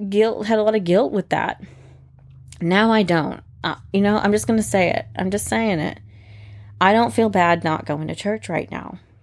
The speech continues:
And it's not for any other reason other than, like, I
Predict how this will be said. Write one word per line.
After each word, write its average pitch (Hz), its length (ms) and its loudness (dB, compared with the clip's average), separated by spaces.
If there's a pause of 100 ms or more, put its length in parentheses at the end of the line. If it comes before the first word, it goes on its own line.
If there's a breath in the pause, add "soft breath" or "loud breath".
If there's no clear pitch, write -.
(840 soft breath)
And 190 80 2
it's 190 160 0
not 208 260 0 (240)
for - 220 -2
any 220 180 4
other 233 160 4
reason 214 320 4
other 202 240 2
than, 196 260 2
like, 185 420 0 (100)
I 190 320 0